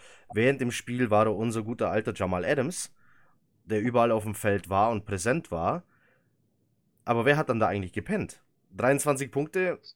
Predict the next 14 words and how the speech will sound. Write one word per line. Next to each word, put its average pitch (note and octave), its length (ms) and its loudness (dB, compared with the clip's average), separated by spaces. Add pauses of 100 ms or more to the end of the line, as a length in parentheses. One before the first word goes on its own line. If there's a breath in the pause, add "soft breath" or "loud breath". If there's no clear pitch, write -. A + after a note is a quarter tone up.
(240)
gab's - 280 2
ja A2+ 100 0
trotzdem, E3+ 460 -2
klar, C#3+ 240 4
man A#2+ 180 2
hat A2 160 -2
die G#2+ 80 -6
Browns G#2+ 580 2 (380 soft breath)
oft - 340 0
Three C3 160 0
and A#2 160 -4
Out - 200 -4
geschickt. - 520 -12 (360)
Per, B2+ 420 4